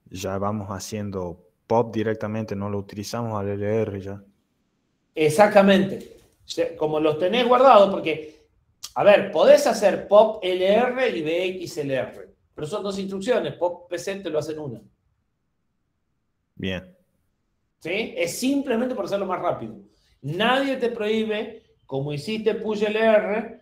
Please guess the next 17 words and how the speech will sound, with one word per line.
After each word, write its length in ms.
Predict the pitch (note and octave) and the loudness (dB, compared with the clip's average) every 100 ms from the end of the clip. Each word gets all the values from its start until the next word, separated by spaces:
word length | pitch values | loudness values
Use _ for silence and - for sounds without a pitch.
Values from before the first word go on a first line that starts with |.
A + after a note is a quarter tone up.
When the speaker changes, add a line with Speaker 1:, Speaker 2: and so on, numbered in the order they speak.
| _ | _
Speaker 2:
hacer 280 | - C#3 E3+ | -14 -6 -4
acá 420 | D#3+ B2 A2+ - _ | -4 -6 -10 -14 _
pop 540 | B2+ C#3 E3+ - - - | 0 2 2 0 -12 -10
L 220 | C#3 F#3 | -6 -2
R 640 | A3+ A3 G#3 C#4+ - - _ _ | 0 0 -2 -4 -6 -18 _ _
y 460 | C#3+ G#3 G#3+ - _ _ _ _ _ - | -6 -4 -6 -12 _ _ _ _ _ -14
B 360 | B2 B2 B2 | -8 -8 -8
X 240 | B2 C3+ G2 | -12 -16 -16
L 160 | G2 | -16
R. 140 | - - _ _ _ _ _ _ _ _ _ _ _ _ - | -18 -20 _ _ _ _ _ _ _ _ _ _ _ _ -10
Pero 220 | C#3 D#3 | -2 0
es 180 | F#3+ G3+ | 0 2
más 240 | A3+ G3 | 0 2
fácil 560 | A3 G#3 A3 B3 B3 - | 2 2 -2 -8 -12 -12
pop 220 | B2+ - | -12 -10
P 80 | |
C. 120 | - | -16